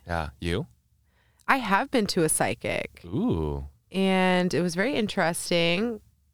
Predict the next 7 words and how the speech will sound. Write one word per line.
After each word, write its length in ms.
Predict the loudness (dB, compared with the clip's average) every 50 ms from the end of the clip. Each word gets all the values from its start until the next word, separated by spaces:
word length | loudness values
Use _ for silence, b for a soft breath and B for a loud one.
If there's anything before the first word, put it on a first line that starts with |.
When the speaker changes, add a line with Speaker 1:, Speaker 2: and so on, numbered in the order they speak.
| _ _ _ _
Speaker 2:
I 120 | -2 2 4
was 320 | 4 4 2 0 -4 -6 -8 _ _ _ _ _ _ _ _ _ _ _ _ _ _ _ _ _ _ _ _ _ _ _ _ _ _ _ _ _ _ _ _ _ -12
maybe 260 | -4 -2 0 0 0
twenty, 520 | 0 0 0 2 2 2 0 -2 -6 -12 -16 -20 _ _ _ _ _
maybe 180 | -2 0 0 2
nineteen. 640 | 2 2 2 0 0 -2 -4 -4 -4 -4 -6 -10 -14 -20 -20 -20 _ _ _ _ _ _ _ _ _
Um, 680 | -2 0 2 4 4 4 4 4 4 2 0 -2 -4